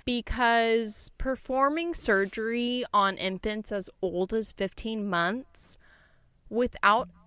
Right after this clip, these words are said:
any type of pain medication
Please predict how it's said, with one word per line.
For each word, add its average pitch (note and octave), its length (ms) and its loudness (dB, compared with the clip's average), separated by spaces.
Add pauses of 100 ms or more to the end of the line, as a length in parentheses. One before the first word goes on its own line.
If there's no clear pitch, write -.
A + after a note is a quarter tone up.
(120)
any A#3+ 480 0
type G3 400 0
of A#3 240 -2
pain F#3 340 -2
medication C4+ 960 -4